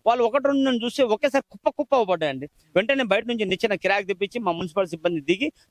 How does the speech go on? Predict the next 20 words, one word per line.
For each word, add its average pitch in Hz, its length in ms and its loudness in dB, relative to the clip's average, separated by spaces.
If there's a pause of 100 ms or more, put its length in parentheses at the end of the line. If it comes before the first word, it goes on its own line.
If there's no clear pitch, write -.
తీస్తూ 220 300 0
ఉంటే 196 180 -2
వెళ్తున్నాయండి. 139 580 -6 (240)
ఒక్కొక్క 208 400 2
దాని 233 300 2
అయితే 254 120 2
కాళ్ళు 226 360 0 (120)
చేతులు 196 200 -2
కూడా 220 160 2
విడిపోతున్నాయండి, 151 680 -2
అంత 208 320 0
నానిపోయి 214 460 2
ఉన్నాయండి. 156 460 -2 (340)
గత 233 220 2 (260)
పది 233 180 0
పదిహేను 240 260 2
సంవత్సరాల 247 340 2
క్రితం 220 300 0
కూడా 220 200 2
ఒకసారి 202 520 0